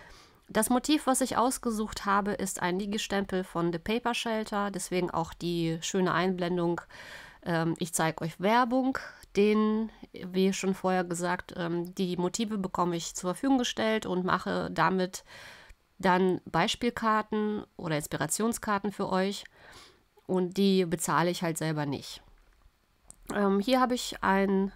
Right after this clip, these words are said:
Stanzenset von Nelly Snellen, das ist etwas älter. Äh, da habe ich dann mir die Kreise ausgesucht und auch, äh, die, ja, die Mattung oder d-, d-, den Rahmen quasi. Ich wollte das nämlich,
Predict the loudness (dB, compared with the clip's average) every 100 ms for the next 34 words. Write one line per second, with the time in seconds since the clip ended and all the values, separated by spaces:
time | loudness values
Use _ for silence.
0 | -14 -18 -2 0 2 0 -2 -2 -4 -2
1 | 0 2 0 -2 -2 -2 -4 -8 -12 -10
2 | -10 -10 -12 -4 -2 -2 0 -2 -2 -12
3 | -20 -20 -20 -20 -20 _ -4 -2 0 2
4 | 2 2 2 0 -2 0 2 2 0 -6
5 | -20 _ _ _ _ _ _ _ 2 2
6 | 2 4 4 6 4 0 0 -2 -4 -2
7 | -4 -4 -10 -6 -2 -2 -2 -4 -6 -10
8 | -12 -8 -4 -4 -6 -6 -2 0 0 -2
9 | -8 -14 _ _ _ -8 -6 -2 0 2
10 | 0 0 2 2 0 -4 -2 -2 -4 -10
11 | -12 -12 -12 -8 -4 -2 0 2 2 -2
12 | -4 -2 0 2 0 -2 -6 -18 -20 -10
13 | -8 0 2 2 0 -2 2 0 0